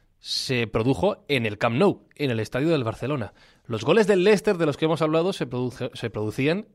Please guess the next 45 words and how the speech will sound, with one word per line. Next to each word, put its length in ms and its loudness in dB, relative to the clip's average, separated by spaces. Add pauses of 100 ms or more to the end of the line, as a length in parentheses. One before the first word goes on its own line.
en 160 -4
el 80 -8
estadio 380 -4
del 140 -4
Leicester. 360 -6 (380)
Pero 100 -2
es 60 -4
que 80 2
vosotros 360 4
en 80 2
este 160 0
partido, 400 2
por 120 -2
mucho 180 -2
que 80 0
fuera 160 2
un 100 0
derbi, 240 2
jugabais 380 0
fuera 220 0
de 100 0
casa, 320 0
con 140 -2
lo 80 -2
que 80 -6
entiendo 320 -2
que 60 -4
eso 120 -2
supone 400 0 (300)
de 100 -4
tener 280 -2
menos 260 -2
aficionados 540 -4
en 80 -6
el 80 -6
estadio. 420 -2 (340)
Así 200 -8
que 100 -2
te 260 4
hago 200 2
dos 120 -2
preguntas. 600 -4
Eh, 100 -2
la 140 2
primera, 340 2